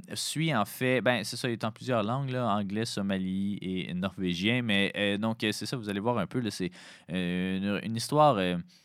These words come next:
d'amour assez particulière. Donc, La parfaite histoire propose une réflexion captivante et, captivante et intimiste sur des enjeux éthiques et moraux entourant la relation qu'entretiennent une correspondante étrangère et un jeune réfugié somalien. En révélant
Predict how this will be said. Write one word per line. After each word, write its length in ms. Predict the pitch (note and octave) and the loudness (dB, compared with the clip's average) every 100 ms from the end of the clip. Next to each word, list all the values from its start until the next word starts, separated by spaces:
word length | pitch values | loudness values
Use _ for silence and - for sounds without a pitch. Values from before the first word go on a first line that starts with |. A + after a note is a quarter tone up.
| _ A2 | _ 0
d'amour 320 | A#2 C#3+ C#3 | 2 2 2
assez 200 | G2 D3+ | 0 0
particulière. 580 | A#2 - - G2 G#2+ G#2 | -2 -4 -4 4 4 4
Donc, 180 | G2+ A#2 | 0 -2
La 120 | B2 | -2
parfaite 340 | D3 - D#3+ | -2 -4 -10
histoire 320 | - - D3+ | -8 -2 -2
propose 380 | - B2+ C3+ B2 | 0 -4 0 -2
une 120 | G#2+ | 0
réflexion 460 | G2 A2+ G2 - C3 | -2 -2 -4 -6 -6
captivante 680 | - E3 - G2+ A#2+ B2+ - | -2 -2 -2 -2 -2 -2 -6
et, 240 | C#2 F#2+ - | -6 -6 -6
captivante 520 | C#3 - F2+ A2+ G2 | -8 -6 -4 -4 -4
et 100 | G2 | -6
intimiste 560 | C3 C#3 F2+ F#2+ A#2 E2+ | -4 -4 -4 -4 -4 -8
sur 160 | - F2+ | -6 -6
des 240 | F2+ E2+ | -4 -4
enjeux 400 | G#2 G2 G2+ B2+ - | -4 -4 -2 -6 -6
éthiques 380 | B2+ - D3 F#2+ | -10 -6 -6 -4
et 60 | |
moraux 340 | G2 G2+ B2 A#2+ | -2 -2 -2 -4
entourant 380 | A2 - G2 A#2 | -6 -6 -6 -4
la 100 | F2+ | -2
relation 420 | G#2 G#2 E2 - | 0 0 -2 -6
qu'entretiennent 640 | - A2+ D#2 D#2+ G#2+ G#2 | -10 -10 -8 -6 -4 -4
une 140 | D#2+ - | -6 -4
correspondante 640 | A2+ F#2+ - D#2 E2+ F2+ | -4 -4 -4 -2 -2 -4
étrangère 500 | - C#2 D2 A2+ B2 - - - | -10 -10 -4 -2 -2 -4 -20 -6
et 100 | D3 | -2
un 60 | A2+ | 0
jeune 180 | A#2 | 0
réfugié 460 | G#2+ F2+ - D#2+ A2 | -2 -4 -6 -6 -6
somalien. 480 | - F2+ D#2+ D2 D2+ - _ _ - | -4 -2 -2 -4 -8 -10 _ _ 0
En 300 | G2+ G#2 G2+ | 4 4 2
révélant 500 | A#2 B2+ G#2+ G#2+ | 0 2 2 2